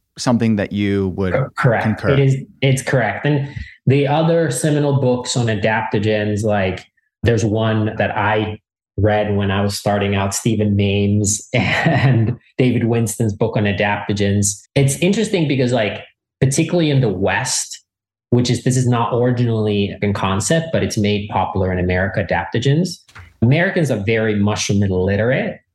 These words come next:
Speaker 2: versus
Speaker 1: Mm-hmm.
Speaker 2: a lot of the other herbalists and researchers are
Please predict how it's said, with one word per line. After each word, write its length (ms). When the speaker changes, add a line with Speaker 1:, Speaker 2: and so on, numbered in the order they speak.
Speaker 2:
versus 420
Speaker 1:
Mm-hmm. 100
Speaker 2:
a 40
lot 240
of 100
the 140
other 320
herbalists 680
and 200
researchers 720
are 640